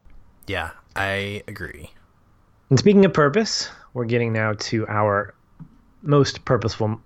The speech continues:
Speaker 2: moment of the podcast, our connecting points. And if you don't mind, I'd like to lead off with this because, uh, to me, I just, I, every time I see this scene, this moment, I just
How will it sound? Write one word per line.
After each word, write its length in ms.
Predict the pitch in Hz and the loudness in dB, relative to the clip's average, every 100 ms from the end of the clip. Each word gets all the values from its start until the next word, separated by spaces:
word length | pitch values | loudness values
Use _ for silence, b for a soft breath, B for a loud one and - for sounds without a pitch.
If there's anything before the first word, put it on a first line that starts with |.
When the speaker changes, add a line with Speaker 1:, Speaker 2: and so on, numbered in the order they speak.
| _ _ - | _ _ -10
Speaker 2:
moment 420 | 113 101 95 - | -6 -4 -6 -8
of 100 | 104 | -8
the 80 | 92 | -2
podcast, 580 | 98 90 92 69 - | -2 -2 -6 -8 -4
our 120 | 123 104 | -2 -2
connecting 440 | 110 98 - 101 | -2 -4 -4 -8
points. 400 | - 101 98 104 | -8 -8 -8 -6
And 200 | 101 95 - B B - | -4 -6 -10 B B 2
if 80 | 135 | 4
you 40 | |
don't 120 | 143 | 6
mind, 180 | 135 131 | 4 2
I'd 200 | 117 127 | 0 0
like 160 | 131 127 | 0 0
to 80 | |
lead 200 | 123 123 | 0 2
off 260 | 117 113 - | 0 -2 -6
with 100 | 123 | -8
this 240 | 139 147 | -6 -6
because, 540 | - 113 - 107 95 - b b b b b - | -6 -6 -2 -2 -2 -10 b b b b b -10
uh, 200 | - 95 - 151 - _ _ | -6 -6 -8 -18 -20 _ _
to 80 | - | -4
me, 400 | 120 123 117 104 - | 2 2 2 0 -4
I 80 | 107 | -4
just, 200 | 101 - | -4 -4
I, 80 | 117 - _ _ _ - | -4 -4 _ _ _ -2
every 200 | 131 143 | 2 2
time 180 | 147 135 | 2 0
I 40 | |
see 180 | 117 123 | 2 0
this 160 | 107 101 | 0 -4
scene, 340 | - 92 71 - _ | -6 -10 -14 -20 _
this 180 | - - | -10 -6
moment, 420 | 110 101 95 85 - - | -4 -4 -4 -8 -14 -4
I 640 | 110 101 98 95 98 95 _ _ _ - | 0 0 0 -2 -4 -6 _ _ _ -8
just 160 | 110 | -6